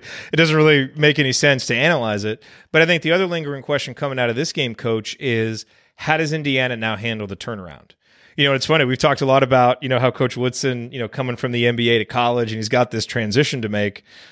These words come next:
Uh, well, now this quick turnaround, this is a place where his N B A <laughs> experience might actually help,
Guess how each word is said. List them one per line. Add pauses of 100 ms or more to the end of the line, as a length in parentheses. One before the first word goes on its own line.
(100)
Uh,
well,
now
this
quick
turnaround,
this
is
a
place
where
his
N
B
A
<laughs>
experience
might
actually
help,